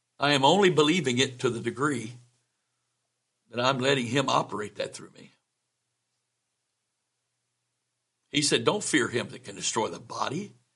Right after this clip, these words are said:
Fear him that can destroy both body and soul in hell. I say, 'Do you fear him? Behold, I give you authority to tread on serpents and scorpions and over all the power of the enemy.'" Do I believe that?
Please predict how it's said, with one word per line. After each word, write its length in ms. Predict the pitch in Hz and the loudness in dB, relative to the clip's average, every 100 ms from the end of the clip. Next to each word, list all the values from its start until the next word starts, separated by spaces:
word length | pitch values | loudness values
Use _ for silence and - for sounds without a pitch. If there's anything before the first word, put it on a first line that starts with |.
| _ _ _ _ _ _ _ _ | _ _ _ _ _ _ _ _
Fear 160 | 143 175 | 0 2
him 200 | 127 151 | 0 -2
that 120 | - | -2
can 100 | 131 | -2
destroy 300 | 120 113 113 | -2 -2 0
both 260 | 123 120 - | 2 0 0
body 260 | 117 120 | -2 -2
and 100 | 120 | -2
soul 220 | 135 135 | 0 0
in 80 | 151 | -2
hell. 420 | 160 208 - - - | -2 -4 -8 -14 -20
I 60 | - | -8
say, 200 | - 117 | -4 -2
'Do 100 | 123 | 0
you 100 | 156 | 0
fear 220 | 156 165 | 0 -4
him? 260 | 190 190 - _ _ _ _ _ _ | -4 -8 -14 _ _ _ _ _ _
Behold, 300 | 117 143 170 | 0 2 2
I 60 | 113 | 0
give 180 | 147 143 | 0 -2
you 240 | 113 104 _ _ _ _ _ _ | -8 -10 _ _ _ _ _ _
authority 520 | - - 165 185 202 | -6 -2 0 -2 -6
to 80 | - | -12
tread 300 | - 147 151 | -6 -4 -2
on 100 | 113 | -4
serpents 460 | - - - 120 - | -6 -6 -6 -10 -10
and 100 | 120 | -8
scorpions 460 | - 175 - 104 | -4 -4 -4 -6
and 100 | 120 | -2
over 180 | 117 113 | -2 -2
all 200 | 135 160 | -6 -8
the 80 | 135 | -8
power 260 | - 160 135 | -6 -4 -4
of 60 | |
the 180 | 123 - | -6 -4
enemy.'" 540 | 175 208 110 80 - _ _ _ _ _ _ _ _ _ _ _ _ _ - | -2 -2 -8 -12 -16 _ _ _ _ _ _ _ _ _ _ _ _ _ -2
Do 140 | 143 | 0
I 160 | 123 87 | 0 -2
believe 500 | 101 101 131 202 185 | -8 -4 -4 -2 -2
that? 340 | 226 226 | -4 -6